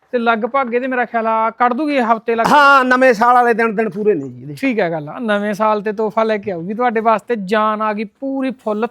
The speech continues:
Speaker 1: ਥਣ ਸਿੰਗਲ ਚਾਰ ਰਹਿਣਗੇ। ਕੁਆਲਿਟੀ ਇਹ ਕਹੂੰਗਾ ਵੀ ਮੱਝਾਂ ਵਰਗੀ ਕੁਆਲਿਟੀ ਦਾ ਦੁੱਧ ਦੇਊਗੀ। ਤੇ
Speaker 2: ਹਾਂ,
Speaker 1: ਮੱਝਾਂ
Speaker 2: ਗਾਂ
Speaker 1: ਨਾਲ
Speaker 2: ਨਹੀਂ,
Speaker 1: ਦੀ
Speaker 2: ਮੱਝ ਹੀ ਲੈ ਲਈ ਤਾਂ ਜੀ।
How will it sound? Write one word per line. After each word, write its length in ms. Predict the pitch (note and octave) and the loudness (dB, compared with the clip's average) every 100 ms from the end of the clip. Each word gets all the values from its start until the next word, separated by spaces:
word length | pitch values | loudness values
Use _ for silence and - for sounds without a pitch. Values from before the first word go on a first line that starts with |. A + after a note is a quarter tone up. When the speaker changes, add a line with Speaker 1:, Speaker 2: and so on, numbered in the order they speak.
| - | -6
Speaker 1:
ਥਣ 240 | A3+ A3 | -4 -2
ਸਿੰਗਲ 360 | G#3+ A3 G#3+ A3 | -4 -6 -4 -4
ਚਾਰ 380 | - G#3+ F#3+ G3 | -2 2 2 2
ਰਹਿਣਗੇ। 500 | G3+ A3 B3 C4 B3 _ _ _ _ _ | -2 -2 -2 0 -2 _ _ _ _ _
ਕੁਆਲਿਟੀ 600 | A#3+ A3 A3 A3 G#3+ A#3+ | 0 4 4 4 0 -2
ਇਹ 220 | G#3 G#3 A3 | 0 0 0
ਕਹੂੰਗਾ 280 | A3 A#3 | -2 -2
ਵੀ 100 | B3 | -2
ਮੱਝਾਂ 480 | A#3+ A3+ F3+ F3 C#4+ | -2 -2 -2 0 2
ਵਰਗੀ 300 | C4 A#3+ A#3+ | 2 -2 -4
ਕੁਆਲਿਟੀ 440 | A3+ A3 G#3 G#3 A3 | -4 -2 -2 -2 -6
ਦਾ 100 | G3+ | -4
ਦੁੱਧ 220 | F#3 G#3+ | -6 -4
ਦੇਊਗੀ। 320 | B3+ B3 A#3+ | -2 -2 -2
ਤੇ 80 | A3 | 2
Speaker 2:
ਹਾਂ, 80 | B3 | 2
Speaker 1:
ਮੱਝਾਂ 260 | A#3 A#3 | 4 4
Speaker 2:
ਗਾਂ 120 | B3 | 4
Speaker 1:
ਨਾਲ 100 | B3 | 4
Speaker 2:
ਨਹੀਂ, 120 | B3 A#3+ | 2 2
Speaker 1:
ਦੀ 60 | |
Speaker 2:
ਮੱਝ 220 | A#3 F#3 | 2 2
ਹੀ 100 | C4+ | 2
ਲੈ 120 | A3+ F#3 | 2 2
ਲਈ 160 | F3 | 2
ਤਾਂ 180 | E3+ G#3 | 4 4
ਜੀ। 320 | G3 F3+ A2 | 4 0 -4